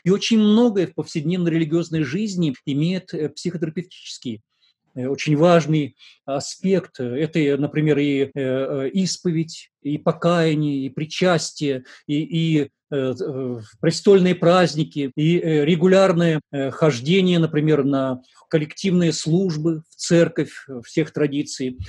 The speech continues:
То есть это все очень важные вещи, э, такого единения, выхода за пределы, э, укрепляющие нашу мораль, наше понятие о, о добре, о человечности повседневные.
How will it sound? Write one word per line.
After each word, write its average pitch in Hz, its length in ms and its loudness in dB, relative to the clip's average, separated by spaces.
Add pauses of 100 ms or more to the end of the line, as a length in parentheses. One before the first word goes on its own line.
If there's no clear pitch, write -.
(280)
То - 60 -6
есть 147 120 0
это 254 140 -2
все 233 200 -6
очень 208 260 -2
важные 170 380 2
вещи, 180 500 -4
э, 127 440 -4
такого 156 320 -2
единения, 175 760 2
выхода 151 320 -2
за 123 140 -4
пределы, 170 720 0 (260)
э, 143 240 -4
укрепляющие 156 800 0
нашу 143 360 -4
мораль, 165 500 4
наше 151 300 -2
понятие 139 540 -4
о, - 20 -8
о - 160 -10
добре, 135 420 0
о 151 60 2
человечности 147 1080 -4
повседневные. 131 800 -4